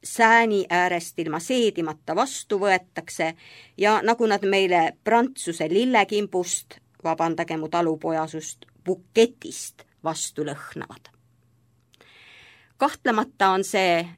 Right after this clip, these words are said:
teravmeelne otsus ka piiratud, kas või oma natuke naljakas õpetajalikus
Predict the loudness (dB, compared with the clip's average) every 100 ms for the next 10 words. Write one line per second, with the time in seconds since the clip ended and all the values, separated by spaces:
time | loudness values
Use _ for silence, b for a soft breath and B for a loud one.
0 | _ _ _ 4 8 8 6 2 0 0
1 | 0 2 0 -2 -4 -4 -4 -10 -18 _
2 | _ _ _ -2 0 2 0 -6 -20 _
3 | -6 -2 2 4 2 _ -12 -12 -14 B
4 | B B B -10 -6 -2 0 0 0 0
5 | 0 -2 -4 -6 -6 0 2 4 2 0
6 | -8 -8 -8 -14 _ -12 -6 -8 -8 -6
7 | -4 -4 -6 -10 -12